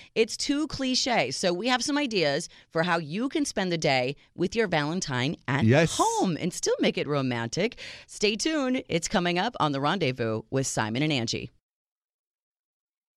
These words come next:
Speaker 1: Welcome back to The Rendezvous with Simon and Angie. Eight five five, nine oh five, eight two five five. That's the number if you need any love, romance advice. You know, we're talking about Valentine's Day tomorrow. It's probably too late at this point to make a reservation.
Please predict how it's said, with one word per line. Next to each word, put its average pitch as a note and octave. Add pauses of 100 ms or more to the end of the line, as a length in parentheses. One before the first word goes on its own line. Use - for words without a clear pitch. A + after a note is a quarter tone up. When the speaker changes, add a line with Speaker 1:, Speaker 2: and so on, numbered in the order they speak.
(200)
Speaker 1:
Welcome E3
back F#3+
to -
The F#3+
Rendezvous F3+
with D#3
Simon G#3
and D#3
Angie. F3
Eight A3+
five D#3+
five, D3
nine D3+
oh B3
five, G3+
eight F#3
two G#3
five F#3+
five. F#3+
That's F#3
the G#3
number F#3+
if -
you E3
need D#3+
any G#3+
love, G3
romance G3+
advice. F3+ (240)
You F#3+
know, F3+
we're F3+
talking A3
about F3
Valentine's F#3
Day D3+
tomorrow. D#3
It's C#3
probably G4
too B3+
late F3
at E3
this E3
point E3+
to D#3+
make C3
a C#3+
reservation. B2+